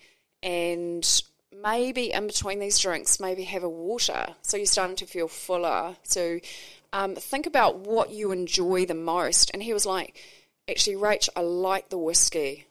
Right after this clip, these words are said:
I really like the whiskey. Love it. It, it makes me happy. Tastes amazing.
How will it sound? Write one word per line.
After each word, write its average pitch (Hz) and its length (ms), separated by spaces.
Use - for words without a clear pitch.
I 165 60
really 175 640
like 160 640
the 165 80
whiskey. - 540
Love 160 220
it. - 360
It, - 220
it 175 220
makes 165 300
me 160 100
happy. - 680
Tastes - 540
amazing. 143 640